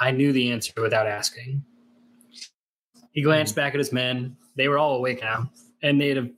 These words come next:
Speaker 1: course, been listening
Speaker 2: Right.
Speaker 1: because what else are they gonna do?
Speaker 2: The conversation was kinda heating up and getting interesting.
Speaker 1: <laughs>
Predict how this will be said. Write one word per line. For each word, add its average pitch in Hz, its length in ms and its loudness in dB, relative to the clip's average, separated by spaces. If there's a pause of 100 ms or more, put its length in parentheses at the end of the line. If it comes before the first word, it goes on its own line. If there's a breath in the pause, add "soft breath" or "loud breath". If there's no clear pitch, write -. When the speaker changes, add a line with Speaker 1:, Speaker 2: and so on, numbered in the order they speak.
Speaker 1:
course, 151 260 0
been 135 220 -2
listening 143 480 0
Speaker 2:
Right. 139 200 -2
Speaker 1:
because 143 240 -4
what 143 120 -2
else 147 200 -2
are 151 40 -2
they 147 120 0
gonna 139 180 -2
do? 165 160 2
Speaker 2:
The 151 60 2
conversation 135 600 0
was 120 100 0
kinda 117 420 -2 (140)
heating 131 380 0
up 120 260 0
and 120 240 -6
getting 117 240 0
interesting. 113 580 0
Speaker 1:
<laughs> 392 220 -2